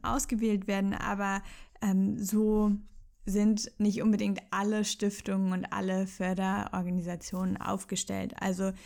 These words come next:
ähm, viele der Gutachter machen das auch ehrenamtlich. Und da ist es einfach auch hilfreich zu wissen, dass es ganz normale Personen sind, die sie-, diese Anträge lesen und worauf,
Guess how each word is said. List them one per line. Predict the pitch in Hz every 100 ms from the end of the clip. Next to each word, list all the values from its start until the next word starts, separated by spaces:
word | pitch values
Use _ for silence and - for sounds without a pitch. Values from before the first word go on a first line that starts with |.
| - - -
ähm, | 185 185
viele | 180 233 226
der | 196 180
Gutachter | 208 202 - 185 - - - 190
machen | 180 180 185
das | 180 -
auch | - 190 - -
ehrenamtlich. | 294 254 226 220 208 202 - - - - -
Und | 233 196
da | 185 202
ist | - 202
es | 202
einfach | 208 190 185
auch | 196 185
hilfreich | 196 190 185 208 190 - - - - 208
zu | 202 247 220
wissen, | 226 233 226 214 214 214 - _ - - _ -
dass | - 208
es | 196 - -
ganz | 190 196
normale | 202 185 180 180
Personen | 196 185 190 190
sind, | 190 190
die | 185
sie-, | 180 190
diese | 190 196 185 196
Anträge | - 269 247 208
lesen | 208 202 202 196 190
und | - 180 165
worauf, | 190 185 185 190 185 -